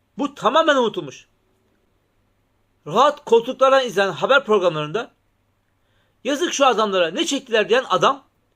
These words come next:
bu sözü söylemekle kendini ümmeti Muhammed içerisinde en şuurlu adam zannediyor. Kim böyle düşünüyorsa bilmeli ki büyük bir yanlış içindedir.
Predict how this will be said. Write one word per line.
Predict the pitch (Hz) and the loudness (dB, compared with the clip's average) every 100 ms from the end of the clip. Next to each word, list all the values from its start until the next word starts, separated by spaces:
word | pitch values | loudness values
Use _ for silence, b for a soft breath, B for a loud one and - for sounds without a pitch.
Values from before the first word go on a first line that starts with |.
| _ _ _ _ _ _ _ _ | _ _ _ _ _ _ _ _
bu | 156 247 | -6 -4
sözü | 294 247 | -4 -6
söylemekle | 208 214 269 320 - 127 _ | 2 4 4 0 -4 -6 _
kendini | - 226 226 277 254 _ _ _ _ | -4 -4 -4 -8 -8 _ _ _ _
ümmeti | 220 240 233 254 254 | -8 -8 -2 -2 0
Muhammed | 240 214 220 269 | -2 0 2 0
içerisinde | 240 220 160 185 202 220 _ _ _ _ _ _ | 0 0 0 -2 -6 -6 _ _ _ _ _ _
en | 262 302 | -2 0
şuurlu | - 254 247 | -4 -2 2
adam | 247 277 262 | 4 2 0
zannediyor. | 226 190 143 - _ _ _ _ _ _ _ | -2 -4 -8 -12 _ _ _ _ _ _ _
Kim | - 311 269 | -6 -2 4
böyle | 254 | 2
düşünüyorsa | 202 226 269 - 269 233 _ _ _ _ _ | 2 -2 -2 2 0 0 _ _ _ _ _
bilmeli | 160 226 269 285 | -6 -4 -2 -6
ki | - 135 - _ _ _ | -6 -10 -10 _ _ _
büyük | 160 277 262 208 | -6 -6 -6 -8
bir | 262 | -6
yanlış | 220 226 262 - | -2 -2 -2 -8
içindedir. | 226 233 254 254 165 | -10 -6 -4 -2 -4